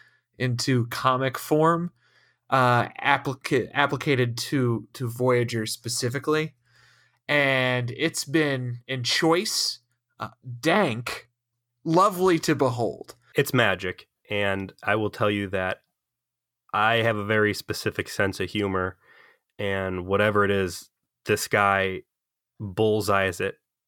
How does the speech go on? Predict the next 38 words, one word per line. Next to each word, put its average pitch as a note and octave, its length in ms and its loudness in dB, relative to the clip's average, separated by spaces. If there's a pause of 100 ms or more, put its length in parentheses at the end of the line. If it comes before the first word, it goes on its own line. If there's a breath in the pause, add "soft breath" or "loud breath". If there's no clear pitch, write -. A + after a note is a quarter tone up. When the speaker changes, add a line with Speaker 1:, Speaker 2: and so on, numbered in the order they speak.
(140)
Speaker 2:
every G#2+ 260 2
time F#2+ 460 0 (520 soft breath)
I G#2 120 2
go F#2+ 240 2
into G2 140 0
that F#2 200 0
group, F#2 340 -6 (120)
and F#2+ 260 -8 (480)
I, - 260 -6
I, D#3+ 160 2
I D3+ 120 2
don't D3+ 100 2
even C#3 120 2
have B2 100 0
a A2+ 40 0
chance A#2 320 0
to - 100 -16
read G#2 180 -2
the G2+ 60 0
whole G2+ 180 -4
comic, F#2+ 400 -2
and F#2+ 100 -4
already F#2+ 280 -2
I'm, F#2 180 -10 (100)
I'm F#2+ 160 -10
laughing F#2 360 -4
hard. F#2 280 -4
So G2 240 -4 (640 loud breath)
this D3+ 180 2
guy's C3 460 2 (800)
flavor A#2+ 580 2
of G2 140 -2
comedy G#2 640 0
is F#2+ 560 -4 (400)
right G#2+ 260 2
up G2+ 120 0
my G2+ 260 2
alley. F#2+ 520 0